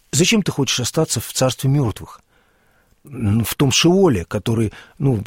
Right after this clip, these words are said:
это преддверие ада, да? Э,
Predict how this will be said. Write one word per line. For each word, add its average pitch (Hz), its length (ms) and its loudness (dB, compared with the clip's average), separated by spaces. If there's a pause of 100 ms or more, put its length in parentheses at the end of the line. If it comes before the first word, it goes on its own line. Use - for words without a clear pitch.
это - 200 -4
преддверие 131 600 2
ада, 101 320 -2
да? 131 240 -2 (540)
Э, 80 1300 -8